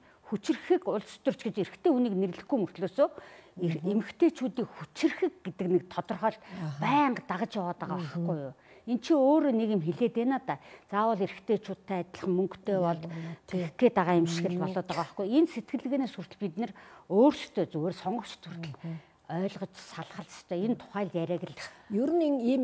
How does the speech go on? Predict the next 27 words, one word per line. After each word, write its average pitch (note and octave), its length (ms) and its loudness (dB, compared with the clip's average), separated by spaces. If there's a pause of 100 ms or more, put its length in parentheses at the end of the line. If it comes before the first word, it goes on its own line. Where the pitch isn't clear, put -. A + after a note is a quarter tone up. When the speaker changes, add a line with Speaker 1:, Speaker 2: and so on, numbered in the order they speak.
Speaker 2:
юм G#3 80 0
билээ. F#3+ 240 -2
Ингээд F#3 240 -2
нэг F3+ 160 0
бид G3+ 160 0
нар D#4+ 160 2
нэг G3 160 -2 (160)
эрэгтэй - 560 0
даргын A#3+ 400 0 (160)
ойлголт - 320 -8
бидний G3 320 -2
энд F3 240 -2
ингээд C#3+ 160 -10
суудсан. - 460 -12 (480)
Одоо F#3 220 -6
нэг E3 120 -4
аймгийн G#3+ 560 2
дарга D#3+ 160 2
гэхээр D#3+ 480 -6
л - 160 -8
ингээд E3 240 -2
одоо G#3+ 240 4
нэг F3+ 160 4
хуучин F#3 320 2
чигдэж E3+ 360 0
яриас F3 360 0
ингээд D#3+ 280 -4